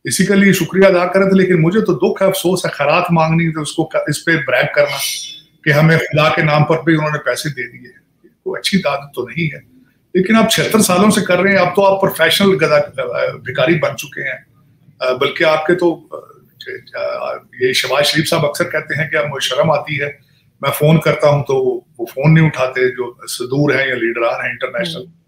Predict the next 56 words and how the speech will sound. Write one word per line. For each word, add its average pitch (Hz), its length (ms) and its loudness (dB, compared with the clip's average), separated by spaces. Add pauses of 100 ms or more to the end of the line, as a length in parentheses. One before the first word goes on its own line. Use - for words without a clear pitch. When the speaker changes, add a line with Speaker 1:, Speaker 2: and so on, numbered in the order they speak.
(420)
Speaker 1:
वो 113 60 -12
समझते 131 380 -2
हैं 123 80 -4
पैसे 120 260 -2
मांगेगा 120 420 -2
ये, 110 160 -4
तो 113 160 -8
इसलिए 123 260 -8
वो 117 200 -2
फोन 135 140 -6
नहीं 139 120 -8
उठाते। - 300 -8
लेकिन 185 380 2 (720)
आपने 165 260 2
इसके 180 240 2
लिए 196 120 6
किया 190 320 2
भी 151 120 -4
क्या - 260 -14
है? - 220 -16
आज 123 240 -6
तक 160 140 -2
कभी 147 140 -4
सोचा 175 400 0
है 165 120 2
आपकी 151 360 -2
इज्जत 143 360 -2
क्या 123 180 0
है, 131 360 0
आपका 123 300 0
प्लान 127 520 2
क्या 127 160 0
है? 123 220 -4 (300)
इस 147 160 4
जून 180 280 6
के 185 80 4
अंदर 170 180 4
आपकी 160 260 2
पेमेंटें 160 460 2
आ 147 140 2
रही 151 140 0
हैं, 156 60 0
आप 147 140 0
किस 170 100 2
तरह 170 160 -2
सर्वाइव 135 340 -2
कर - 200 -6
पाएंगे? - 460 -16
किसी 190 240 4
के 208 60 2
पास 185 320 2
कोई 190 100 -2
प्लान 170 320 -2
नहीं, 165 140 -6
कोई, - 400 -4
बिल्कुल। - 420 -8